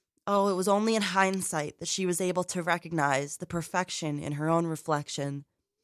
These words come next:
the wholeness of her femininity, and the kindred spirits that become of woman and earth when left undisturbed. But it was too late then, when she realized her true companion was the breath of nature all around her,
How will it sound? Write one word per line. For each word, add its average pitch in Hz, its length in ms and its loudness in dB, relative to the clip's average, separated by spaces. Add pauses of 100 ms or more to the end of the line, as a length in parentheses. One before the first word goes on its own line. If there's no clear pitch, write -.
(100)
the 185 80 0
wholeness 208 500 2
of 190 80 -6
her 190 120 -4
femininity, 160 840 -2 (420)
and 180 100 4
the 180 60 4
kindred 202 460 -4
spirits 180 500 -2
that 165 160 -6
become 160 560 0
of 151 160 -2
woman 165 260 2
and 160 120 0
earth 151 320 -2
when 151 160 -2
left 147 320 0
undisturbed. 143 840 -6 (720)
But 202 100 4
it 196 80 4
was 185 160 -2
too 233 220 -4
late 214 280 0
then, 147 520 0 (420)
when 170 140 0
she 196 160 -2
realized 175 560 2
her 175 100 -4
true 208 240 -6
companion 156 800 -2
was 170 160 -8
the 175 100 -2
breath 180 320 0
of 170 120 -6
nature 170 420 0
all 156 260 2
around 151 360 -2
her, - 260 -14